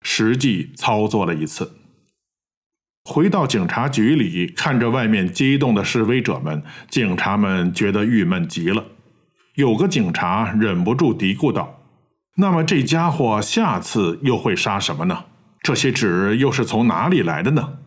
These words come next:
警察的迷惑并没有持续多久，因为很快就有人在网上发布消息，并将这两起案件和一本名叫《死亡游戏》的书联系在了一起，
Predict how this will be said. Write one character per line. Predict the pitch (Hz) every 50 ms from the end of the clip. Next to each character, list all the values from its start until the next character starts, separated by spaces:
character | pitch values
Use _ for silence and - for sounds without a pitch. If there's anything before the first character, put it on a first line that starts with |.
| - _ _ _ _ _ _ _ _ _ _ _ _ _ _ _ _ _ _ _ _ _ _ _ _ -
警 | - 170 156 143 135
察 | 127 135 131 170
的 | 190 180
迷 | 139 120 113 143 196
惑 | 190 - - 113 92 - - -
并 | - 202 175 147 123 113
没 | 110 110 139
有 | 143 107
持 | 87 - - - 107
续 | 101 - 104
多 | 85 110 113
久， | 104 104 - - - - - _ _
因 | - 160 156 151
为 | 156 160
很 | 151 - - 113 101 98
快 | - - - 190 143 - - - - -
就 | - 170
有 | 143 123 110 98
人 | 98 101 117 139
在 | 170 147
网 | 117 104 90 80 165
上 | - - 107 101
发 | 98 - 135 139
布 | 151 135 -
消 | - - 131 139 151
息， | 147 - 104 - - _ _ _ _ _ _
并 | - 185 165 147 139
将 | 131 151 147 147 147 151 147
这 | 175 147
两 | 120 113 117 175
起 | 170 - - -
案 | - 143 151 123 113
件 | 110 - 160 120 90 -
和 | - - - 135 151
一 | 165 151
本 | - 107 95 92 92
名 | 95 104 110 135 160
叫 | - 160 135 110 98 90 -
《死 | - - - 110 110 104 101
亡 | 95 95 104 131 180 180
游 | 147 120 117 151
戏》 | 156 - - -
的 | - -
书 | - - 160 165 165 151 160 160 - - -
联 | - 107 104 98 107 120 127
系 | 131 131 113
在 | 92 110 95
了 | 87 87
一 | 90 87 85
起， | 78 - - - - -